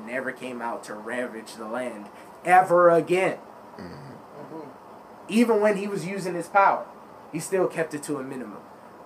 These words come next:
Speaker 1: Very off, very little do you ever see Naruto actually destroying much of Konoha.
Speaker 2: Mm-hmm.
Speaker 1: As opposed to going other places and destroying other places.
Speaker 2: So
Speaker 1: But that is all to say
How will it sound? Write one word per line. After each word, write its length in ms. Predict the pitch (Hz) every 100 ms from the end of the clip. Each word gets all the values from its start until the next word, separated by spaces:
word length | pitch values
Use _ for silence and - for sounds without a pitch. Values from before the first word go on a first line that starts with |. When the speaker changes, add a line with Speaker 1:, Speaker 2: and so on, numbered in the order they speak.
| -
Speaker 1:
Very 300 | 160 180 175
off, 300 | 160 151 156
very 360 | 143 190 175
little 460 | 160 165 185 147 123
do 140 | 113
you 160 | 139 135
ever 380 | 135 123 123 113 107 117 110
see 220 | - 135 123
Naruto 600 | 117 135 123 123 117 104
actually 360 | 113 117 120 110
destroying 580 | 98 - 123 120 107 104
much 180 | 104 107
of 160 | - -
Konoha. 380 | 120 110 104 98 - - - - - - - - - - - -
Speaker 2:
Mm-hmm. 240 | 95 85 82 -
Speaker 1:
As 180 | 151 147
opposed 320 | 135 160 147
to 80 | 147
going 320 | 139 135 131
other 200 | 135 127
places 340 | 117 120 110 107
and 140 | 104
destroying 300 | 107 - 107
other 220 | 98 107
places. 160 | - - - _ - - _ - - - -
Speaker 2:
So 480 | - 104 101 98 - -
Speaker 1:
But 300 | 202 - - - -
that 240 | - 135 143
is 120 | 131
all 260 | 131 139 143
to 60 |
say 360 | 131 120 107 104